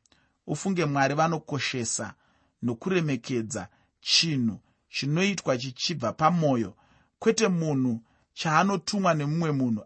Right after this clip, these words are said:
Aiwa, ndakambonzwa mumwe mushumiri achiti kuvanhu,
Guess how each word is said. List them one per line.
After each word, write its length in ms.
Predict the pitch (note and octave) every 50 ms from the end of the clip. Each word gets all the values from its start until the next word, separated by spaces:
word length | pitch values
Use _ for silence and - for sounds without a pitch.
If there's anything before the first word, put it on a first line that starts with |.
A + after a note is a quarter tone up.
| _ -
Aiwa, 400 | E3 E3 C#3+ C3 A#2+ F#2+ E2+ E2 _ _ _ _ _ _ _ _ _ _ -
ndakambonzwa 640 | - - A2+ D3+ E3+ F#3 E3 E3 C#3+ A#2+ B2 A#2+ B2+
mumwe 320 | C#3+ D#3 E3 E3+ E3 D#3
mushumiri 520 | C#3 C#3 C3 - - E3 D#3 D3+ D#3+ D#3 C#3+
achiti 460 | C3+ B2+ B2 - - D3+ D3 - C3+
kuvanhu, 580 | - - B2+ B2 A#2 A2+ A2+ G#2+ G2+ G2 G2+